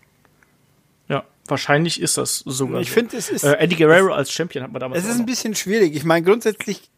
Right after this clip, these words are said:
Speaker 2: stimmt's ja eigentlich, das Problem ist nur, dass W W E als, je nachdem, wie man's auffasst, reden, wenn wir nur vom Main Brand reden, ja, nehmen wir den Konzern an sich, es gibt so viele Spielarten, die halt alle auf dem Network stattfinden, die aber in sich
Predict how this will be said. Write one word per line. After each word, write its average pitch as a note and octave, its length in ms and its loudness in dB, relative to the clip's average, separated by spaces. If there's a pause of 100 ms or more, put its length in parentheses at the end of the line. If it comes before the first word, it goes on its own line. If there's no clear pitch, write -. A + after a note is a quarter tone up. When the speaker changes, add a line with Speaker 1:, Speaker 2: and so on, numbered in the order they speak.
(120)
Speaker 2:
stimmt's B3 320 -2
ja F#3 140 4
eigentlich, F#3+ 240 2
das G3 120 -6
Problem F3+ 380 2
ist F#3 140 -4
nur, G3 100 2
dass F#3 220 0
W F3 120 2
W E3+ 80 0
E F#3+ 440 -2 (260)
als, D#3 480 0 (380)
je D#3 100 0
nachdem, G3+ 240 0
wie G3 60 0
man's G3 160 4
auffasst, E3+ 480 2
reden, F3+ 240 0
wenn F3 100 2
wir F3+ 80 4
nur A3 160 0
vom F#3+ 300 -2
Main B3 320 0 (260)
Brand G3 380 2
reden, A3 420 -4
ja, D#3+ 380 4 (240)
nehmen F#3+ 320 2
wir F#3+ 80 6
den F3+ 140 -2
Konzern F3 400 0
an F#3 100 0
sich, A3+ 200 -8
es - 120 -8
gibt F#3 180 -4
so G#3 120 -6
viele G3+ 240 -2
Spielarten, G3 1600 -2
die E3 260 -2
halt E3+ 120 4
alle F3 180 6
auf D#3+ 140 2
dem D#3+ 80 0
Network D#3+ 320 2
stattfinden, D3+ 480 -2
die E3+ 180 -6
aber D#3+ 180 2
in D3 100 0
sich F#3 280 -10